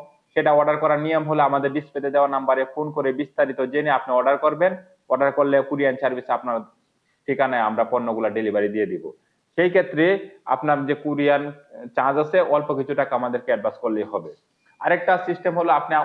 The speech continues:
অর্ডার করে সরাসরি আমাদের ঠিকানায় আসতে পারেন, আমরা মালটা রেডি করে রাখবো, ঠিকানায় এসে আপনি নিয়ে যেতে পারেন। তো আজকে বুঝতে পারছেন একদম কম প্রাইসে হলো কি, ঘরের মেঝেতে যে বিছানো হয় কার্পেট, একদম কম প্রাইসে তুলে ধরলাম। আমার এখানে আসার আগে এই ফেব্রিক গুলা দেখবেন,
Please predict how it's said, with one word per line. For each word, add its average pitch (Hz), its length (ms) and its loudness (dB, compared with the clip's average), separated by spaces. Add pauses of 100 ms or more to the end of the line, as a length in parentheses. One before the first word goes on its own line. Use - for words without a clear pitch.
(140)
অর্ডার 156 200 2
করে 160 200 -2
সরাসরি 151 380 0
আমাদের 139 320 0
ঠিকানায় 139 300 -4
আসতে 147 180 -10
পারেন, 147 180 0
আমরা 131 180 -4
মালটা 135 260 -2
রেডি 135 220 -4
করে 156 160 -4
রাখবো, 160 260 -4 (360)
ঠিকানায় 135 360 0
এসে - 160 -6
আপনি 131 200 0
নিয়ে 123 220 -6
যেতে 104 220 -10
পারেন। 85 180 -6 (480)
তো 139 60 2 (260)
আজকে 175 180 -2
বুঝতে 180 280 0
পারছেন 180 340 2 (100)
একদম 165 460 2 (120)
কম 165 160 4 (120)
প্রাইসে 156 380 2
হলো 175 200 4
কি, 208 200 -4 (540)
ঘরের 170 640 2 (240)
মেঝেতে 156 480 0 (260)
যে 139 100 0
বিছানো 147 360 0
হয় 165 220 0
কার্পেট, 190 420 0
একদম 139 400 0
কম 156 200 4
প্রাইসে 135 260 0 (180)
তুলে 135 180 0
ধরলাম। 104 340 -2 (380)
আমার 185 280 2
এখানে 180 280 0
আসার 165 340 0
আগে 151 160 2
এই 156 120 2
ফেব্রিক 147 440 -2
গুলা 143 200 2
দেখবেন, 123 460 0